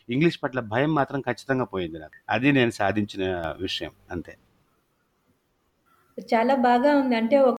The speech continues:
Speaker 2: సక్సెస్ అవ్వాలి అంటే కేవలం భాష నేర్చుకోవడమే కాదు, ఆ భాష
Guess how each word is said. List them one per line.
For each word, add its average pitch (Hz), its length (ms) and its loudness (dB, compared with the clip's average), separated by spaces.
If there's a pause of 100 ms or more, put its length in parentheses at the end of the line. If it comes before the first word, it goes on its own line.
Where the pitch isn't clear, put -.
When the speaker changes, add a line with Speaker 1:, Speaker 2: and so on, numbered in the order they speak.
Speaker 2:
సక్సెస్ 277 540 -2
అవ్వాలి 254 460 0
అంటే 269 440 -2
కేవలం 240 480 2 (300)
భాష 214 420 0 (560)
నేర్చుకోవడమే 240 760 4
కాదు, 240 580 -2 (120)
ఆ 202 120 -2 (160)
భాష 247 340 0